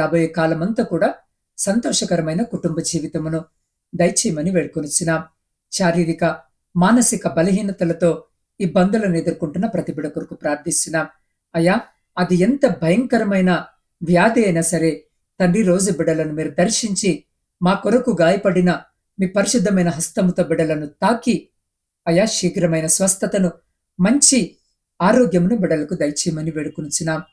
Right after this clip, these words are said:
ఆ బిడ్డలకు పరిచర్య అందిస్తున్న ప్రతి బిడ్డను, వారి కుటుంబాలను కూడా జ్ఞాపకము చేసుకొని దీవించమని వేడుకొనుచున్నాం.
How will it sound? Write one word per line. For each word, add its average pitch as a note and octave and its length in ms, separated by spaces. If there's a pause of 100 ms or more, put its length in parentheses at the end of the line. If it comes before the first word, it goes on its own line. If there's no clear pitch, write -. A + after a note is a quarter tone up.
(380)
ఆ F3 140
బిడ్డలకు F#3 340 (100)
పరిచర్య F#3+ 420
అందిస్తున్న F3+ 460
ప్రతి E3+ 280
బిడ్డను, F#3 260 (480)
వారి F#3+ 200 (100)
కుటుంబాలను F#3 560
కూడా E3+ 220
జ్ఞాపకము E3 460 (600)
చేసుకొని G#3+ 500
దీవించమని E3 600
వేడుకొనుచున్నాం. D#3 600